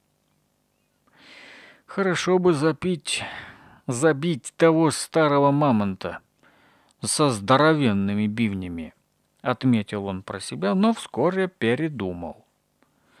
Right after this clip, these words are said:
«Зачем им такие крупные бивни, которые будут только лишним грузом? М? У молодого зверя он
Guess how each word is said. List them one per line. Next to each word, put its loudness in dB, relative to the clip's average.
«Зачем 2
им 4
такие -2
крупные 0
бивни, 0
которые -2
будут -4
только 2
лишним 0
грузом? -4
М? 6
У -2
молодого 2
зверя 2
он 4